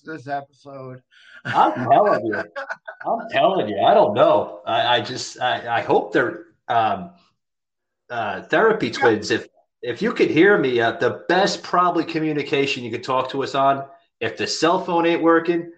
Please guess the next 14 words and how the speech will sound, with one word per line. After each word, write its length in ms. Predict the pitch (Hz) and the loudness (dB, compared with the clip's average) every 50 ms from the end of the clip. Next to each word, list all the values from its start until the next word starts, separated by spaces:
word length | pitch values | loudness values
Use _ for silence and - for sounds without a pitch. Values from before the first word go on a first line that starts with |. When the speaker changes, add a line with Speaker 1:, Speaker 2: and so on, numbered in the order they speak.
| _ _ _ _ _ | _ _ _ _ _
Speaker 2:
I 180 | - 120 131 147 | 0 0 0 0
would 180 | 143 131 113 107 | 0 -2 -4 -6
strongly 580 | - - - 156 156 165 170 170 165 165 160 | -8 -6 -2 2 4 4 4 4 4 2 0
suggest 560 | 160 156 143 120 110 127 127 123 123 - - - | 0 -2 -6 -6 -2 0 2 2 2 2 -2 -8
a 100 | 101 95 | -8 -8
laptop 760 | 90 92 113 131 143 151 147 - - 151 143 143 139 139 - - | -4 0 2 4 4 4 2 0 0 0 2 2 2 0 -2 -2
or 180 | 117 117 113 | 0 0 0
a 80 | 104 101 | -2 -4
tablet. 540 | - - 123 113 113 104 90 92 87 80 - - _ _ _ _ _ - | -6 -4 -2 -2 -2 -2 -4 -6 -10 -10 -12 -16 _ _ _ _ _ -12
And 120 | 95 104 | -8 -8
if 120 | 104 101 - | -8 -4 0
they 160 | 147 156 165 | 2 2 4
ain't 220 | 170 175 170 170 | 4 4 4 4
working, 440 | 170 170 165 165 165 170 165 160 160 | 4 4 4 4 2 2 0 0 -2